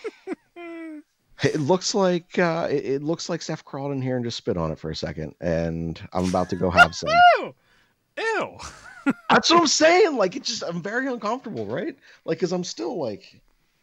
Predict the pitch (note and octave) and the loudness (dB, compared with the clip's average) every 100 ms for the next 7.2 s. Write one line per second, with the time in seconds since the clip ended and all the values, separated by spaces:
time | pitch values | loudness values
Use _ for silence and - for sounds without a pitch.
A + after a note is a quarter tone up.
0 | _ - B2+ A2 F#2+ F2+ F2+ _ _ _ | _ -10 -6 -4 -4 -6 -8 _ _ _
1 | _ - _ _ _ _ _ _ _ _ | _ -20 _ _ _ _ _ _ _ _
2 | _ - _ _ _ _ _ _ _ _ | _ -20 _ _ _ _ _ _ _ _
3 | _ _ _ _ _ _ - B2+ C3+ D3 | _ _ _ _ _ _ 0 4 6 6
4 | B2 A2 G2 G2 - F#2+ F2+ - E2 - | 4 2 -2 -6 -4 -2 -4 -6 -10 -14
5 | - _ E2+ - D2+ - G1+ - - - | -20 _ -14 -12 -14 -14 -14 -14 -10 -10
6 | F2+ - F#2+ G2 - G#2 G2 F2+ F2+ F2 | -10 -8 -6 -6 -2 -2 -2 -4 -4 -4
7 | E2+ E2+ | -6 -8